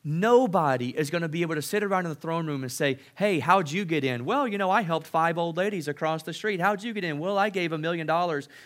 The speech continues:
to Mother Teresa's charity in, in, in, in India." "Well, how'd you get in?" "Well, you know what? I, I can't really explain it. I just, I'm just here," right? You see, the Bible says that this is apart and separated from boasting.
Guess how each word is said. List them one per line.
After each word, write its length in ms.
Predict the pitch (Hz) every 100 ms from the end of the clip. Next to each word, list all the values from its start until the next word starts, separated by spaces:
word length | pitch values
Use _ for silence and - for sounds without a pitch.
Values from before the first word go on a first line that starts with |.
| -
to 80 | 165
Mother 260 | 165 185
Teresa's 540 | 175 170 170 190 170 143
charity 500 | 175 190 190 147 143
in, 320 | - 147 156
in, 320 | 151 156 151 147 - -
in, 460 | 151 151 156 156
in 200 | - 151
India." 400 | 170 208 185 123 - -
"Well, 220 | 156 170 160
how'd 280 | 202 214
you 140 | 208 269
get 180 | 254 175
in?" 240 | 143 123
"Well, 220 | 180 226
you 140 | 196 180
know 100 | 196
what? 260 | 202 202
I, 180 | 160 180
I 160 | - 165
can't 260 | 170 180 160
really 180 | 180
explain 420 | 185 - 196 220 131
it. 60 |
I 100 | 113
just, 240 | 123 143 147
I'm 100 | 139
just 220 | 156 -
here," 240 | 196 127
right? 340 | 104 139 185 - - - _ _ -
You 260 | 190 196 202
see, 360 | 254 240 - - - 202
the 80 |
Bible 400 | 185 214 277 262
says 320 | 202 196 175 151
that 180 | 151
this 240 | 151 208 196
is 180 | 170 151
apart 600 | 160 151 - 220 220 202
and 100 | 160
separated 920 | 143 - 220 214 214 180 147 139 127
from 240 | 123 147 135
boasting. 760 | 127 170 202 - - 131 107